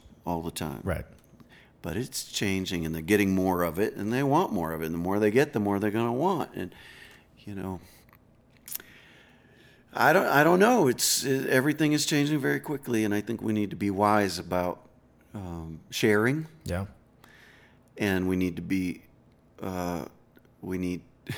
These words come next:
Speaker 1: we're not gonna make America great again
Speaker 2: <laughs>
Speaker 1: by saying so.
Speaker 2: Right.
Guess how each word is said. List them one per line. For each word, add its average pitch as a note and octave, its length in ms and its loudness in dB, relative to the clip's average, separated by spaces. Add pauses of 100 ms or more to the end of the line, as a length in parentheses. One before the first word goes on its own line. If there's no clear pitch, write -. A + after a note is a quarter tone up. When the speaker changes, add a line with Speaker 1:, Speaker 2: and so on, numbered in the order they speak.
(640)
Speaker 1:
we're B2 100 4
not C3+ 380 6
gonna B2+ 440 8 (140)
make B2+ 300 6
America C#3+ 500 6
great B2 380 6
again F2 400 2 (380)
Speaker 2:
<laughs> B2+ 380 -2
Speaker 1:
by B2+ 160 10
saying A2 460 6
so. D#2 340 -4
Speaker 2:
Right. G#2+ 300 4